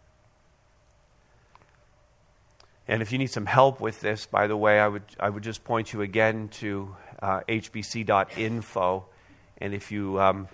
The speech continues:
if you scroll, uh, down to the Next Steps tab and down to the bottom of that, you're gonna see,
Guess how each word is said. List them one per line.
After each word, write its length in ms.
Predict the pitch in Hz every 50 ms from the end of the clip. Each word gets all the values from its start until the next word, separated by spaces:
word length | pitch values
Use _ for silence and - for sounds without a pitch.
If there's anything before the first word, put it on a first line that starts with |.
| _ _ _ _ _ _ _ _ _ _ - -
if 180 | 110 - -
you 80 | 113 104
scroll, 680 | - - - - 120 120 120 123 120 113 110 104 - -
uh, 140 | - 104 110
down 380 | 95 113 120 120 120 120 117 107
to 120 | - 113
the 120 | 95 104 104
Next 340 | 107 113 107 - - -
Steps 500 | - - - 123 117 117 - - - - - -
tab 540 | - 127 120 113 107 101 95 95 98 98 - - - - - - _ - -
and 180 | - 101 104 92
down 280 | 107 107 110 117 113
to 100 | - 120
the 80 | 110 110
bottom 400 | 95 101 107 107 107 107 107 107
of 140 | 98 90 90
that, 340 | 107 101 101 101 98 - 110
you're 120 | 104 101
gonna 200 | 104 101 101 98
see, 480 | - - - 117 113 113 110 104 95